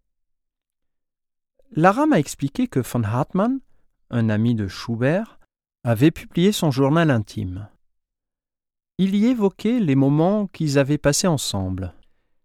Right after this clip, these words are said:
Mes recherches sur Wikipédia m'ont livré un renseignement identique, en français. Augusta Grünwedel est mentionnée deux fois les dix et dix-sept février mille huit cent vingt-sept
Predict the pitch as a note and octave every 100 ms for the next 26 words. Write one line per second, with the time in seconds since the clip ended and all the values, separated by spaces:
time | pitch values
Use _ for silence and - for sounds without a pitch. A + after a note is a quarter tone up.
0 | _ _ _ _ - C#3 A#3+ A#3 F#3 -
1 | F3+ D#3 - - A#2+ C3 G3 - - C3+
2 | A2 A2+ C#3+ - _ _ - C3 F3+ G3+
3 | G3 G#3+ B3 C3 F#3+ - G3+ F#3+ F3 E3
4 | E3+ E3 D#3 - A#2 - - _ _ _
5 | - A2 - F3 D#3+ - G2+ - _ _
6 | _ _ _ _ _ _ _ _ _ _
7 | _ _ _ _ _ _ _ _ - D3+
8 | D#3+ C4+ - F3 C#3+ C3+ G3 F#3 A2+ A2+
9 | B2 G3+ C#4+ - _ _ - C3+ E3+ -
10 | - D#3+ F#3 A#3 - A2+ G3+ - - A#2
11 | C3 G#3+ B3+ _ _ _ - A#2+ A2 C#3
12 | A#3 - - _ _ B2 A2+ D#3+ - F#3
13 | E3+ - C3 A2+ G#2 A2+ D#3+ D3+ B2 E3
14 | D#3+ D#3+ E3 C3+ A#2+ A#2 - C3 - -